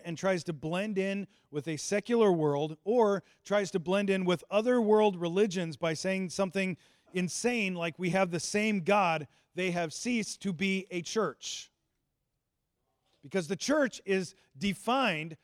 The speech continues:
by words and names. The names they were arguing about is the same name that we are arguing about today in much of the world, and that is the name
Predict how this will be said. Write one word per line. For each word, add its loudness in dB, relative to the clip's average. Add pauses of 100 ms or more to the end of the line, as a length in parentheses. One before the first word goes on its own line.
(160)
by 2
words 0 (280)
and -2
names. -2 (1600)
The -6
names 4
they 4
were 4
arguing 4
about 2
is -4
the -10
same 0
name 0 (240)
that 0
we 0 (480)
are 2
arguing 4
about 2
today 2
in 0
much 2
of 4
the 2
world, 8
and -2
that 4
is 2
the 2
name 4